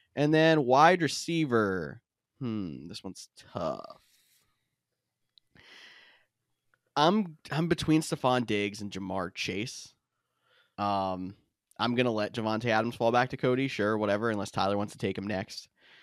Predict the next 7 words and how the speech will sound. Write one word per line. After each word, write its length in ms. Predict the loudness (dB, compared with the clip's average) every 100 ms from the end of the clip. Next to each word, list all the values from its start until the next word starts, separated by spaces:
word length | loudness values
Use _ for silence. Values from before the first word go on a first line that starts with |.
| _ _ _ 0
Uh, 440 | 6 8 8 6 2 _ 6
give 140 | 8
me 140 | 8 4
Jamar 360 | 6 6 6
Chase. 460 | 4 -4 -12 -20 -20 _ _
Why 160 | -2 -2
not? 140 | -2